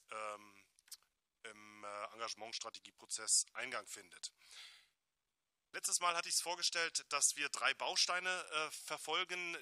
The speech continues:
die wir, äh, dort, ähm, unterbringen wollen. Und zwar, äh, wir wollen auf Vor-Ort-Veranstaltungen zurückgreifen, genau die Folie. Drei, ähm,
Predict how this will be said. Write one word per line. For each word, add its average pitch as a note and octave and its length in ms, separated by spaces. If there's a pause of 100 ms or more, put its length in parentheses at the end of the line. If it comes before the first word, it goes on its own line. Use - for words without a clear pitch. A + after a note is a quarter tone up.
(100)
die D3 160
wir, C#3 720
äh, A#2+ 80
dort, B2+ 560
ähm, A2+ 680 (540)
unterbringen D#3 640
wollen. D3+ 400 (640)
Und C3 180
zwar, A#2+ 1040
äh, A2 40 (420)
wir A2 160
wollen B2 200
auf - 340
Vor-Ort-Veranstaltungen F3 1300
zurückgreifen, F3 720
genau A2+ 200
die - 120
Folie. E3 400 (400)
Drei, B2+ 400 (280)
ähm, A2+ 480